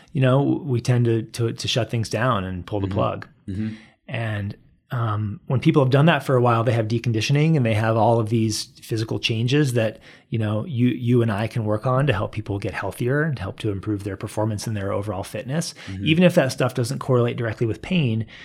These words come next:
Speaker 1: it's important to address because we know that movement is almost always better than not moving. Right?
Speaker 2: Right.
Speaker 1: S-, stopping cycling, so many of your listeners are gonna ha-, have had this experience.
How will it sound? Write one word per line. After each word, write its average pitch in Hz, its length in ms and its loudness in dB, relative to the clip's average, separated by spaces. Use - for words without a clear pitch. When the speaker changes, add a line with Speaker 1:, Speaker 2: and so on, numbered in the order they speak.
Speaker 1:
it's - 160 -4
important 107 560 -4
to 107 140 -4
address 98 520 -6
because 123 240 2
we 120 100 2
know 120 260 6
that 113 140 0
movement 120 400 4
is 104 120 0
almost 107 280 -2
always 117 380 0
better 101 260 -2
than 92 140 -4
not 82 200 -8
moving. 87 420 -10
Right? 95 300 -10
Speaker 2:
Right. 87 200 -8
Speaker 1:
S-, - 160 -12
stopping 156 460 2
cycling, 139 640 2
so 135 180 2
many 131 140 6
of 127 60 6
your 120 100 4
listeners 123 400 2
are 113 80 2
gonna 113 180 0
ha-, 123 80 0
have 117 160 -2
had 117 160 0
this 113 140 -2
experience. 131 560 -2